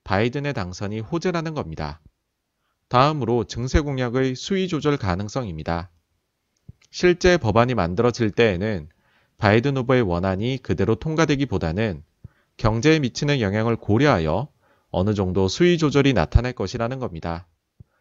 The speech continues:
가령 세율 인상폭이 낮아진다거나 몇몇 증세안은 폐기될 수 있다고 기대하는 것이지요. 그렇게 된다면 벌써 지레 겁먹을 필요가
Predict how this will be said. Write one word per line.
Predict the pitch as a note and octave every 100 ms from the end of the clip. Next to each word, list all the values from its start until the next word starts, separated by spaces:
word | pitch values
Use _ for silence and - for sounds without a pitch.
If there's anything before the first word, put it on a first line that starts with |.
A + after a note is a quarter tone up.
| _ _
가령 | - G2 G#2+ G#2+
세율 | G#2+ - E3 D#3
인상폭이 | G#2+ C#3+ C3 C3 B2
낮아진다거나 | F2+ D#2+ A#2 C#3+ B2 F#2+ D#2+ D2+ G#2 E3 _ _ _ _ _ _
몇몇 | G2 A2 D3+ D#3
증세안은 | A#2 A#2 D3 A2+ G#2 A#2+ B2
폐기될 | - F3 F#3 E3+ D#3
수 | -
있다고 | C#3 - F2+ D#2+ B2 E3+ - _ _
기대하는 | - F#2+ G#2+ A2+
것이지요. | G#2 D#2+ G2+ - E2 F2 - _ _ _ _ - _ _
그렇게 | - A#2+ F3+
된다면 | D#3+ B2+ A2 G#2 A#2+ F#2+ D#2 _ _ _
벌써 | - G2+ - F2 G2 G2+ -
지레 | - G2+ A2+
겁먹을 | G2 F2+ G2+ G2+
필요가 | A2 - E3 D3+ E2 C#2